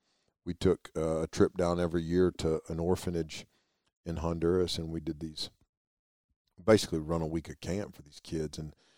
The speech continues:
man, I think I took her with me before, even before, uh, Little had gone. I went at-, I went down there a time or two, and then Kilby went with me and, uh, with a group from Snowbird. And then that became kind of a pattern for parents,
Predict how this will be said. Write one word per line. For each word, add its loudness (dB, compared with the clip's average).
man, -4
I -2
think -2
I -2
took 0
her 4
with 4
me 2
before, 2
even 0
before, 2
uh, 0
Little 4
had -4
gone. -4
I -4
went -2
at-, -6
I 2
went 2
down 2
there 2
a 0
time 0
or 2
two, 2
and 0
then 0
Kilby 6
went 0
with -4
me -14
and, -4
uh, -6
with -4
a -2
group 2
from -8
Snowbird. 0
And -6
then -2
that 4
became 2
kind 2
of 2
a -2
pattern 2
for -6
parents, -4